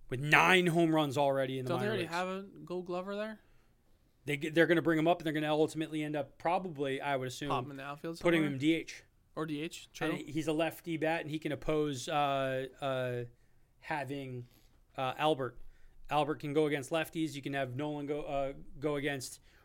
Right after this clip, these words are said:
Speaker 1: righties. Nolan can play a little bit of third base when Arenado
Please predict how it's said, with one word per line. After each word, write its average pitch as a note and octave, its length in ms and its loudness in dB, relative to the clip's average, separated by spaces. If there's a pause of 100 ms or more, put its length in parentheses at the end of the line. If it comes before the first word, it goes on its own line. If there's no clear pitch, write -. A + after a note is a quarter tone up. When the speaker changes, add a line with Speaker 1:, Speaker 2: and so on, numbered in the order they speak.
(120)
Speaker 1:
righties. F3+ 520 4 (280)
Nolan D#3 300 0
can D3+ 100 0
play D3 200 0
a C#3+ 60 2
little D3+ 200 0
bit D3 100 -4
of C3+ 80 -6
third D#3 240 0
base D#3 240 0
when D3 100 -4
Arenado D#3 600 0